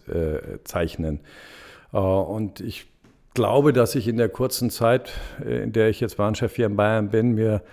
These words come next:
den Ruf erworben habe, dass ich, äh, genau das mache, nämlich einfach, äh, für Transparenz sorgen und,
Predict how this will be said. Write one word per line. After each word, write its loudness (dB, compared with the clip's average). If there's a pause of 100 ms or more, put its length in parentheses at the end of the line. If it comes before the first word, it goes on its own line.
(360)
den 6
Ruf 6
erworben 4
habe, 0
dass 0
ich, -8
äh, -8
genau 6
das 4
mache, 2
nämlich 0 (100)
einfach, -2
äh, -2
für -4
Transparenz 0
sorgen 0
und, -2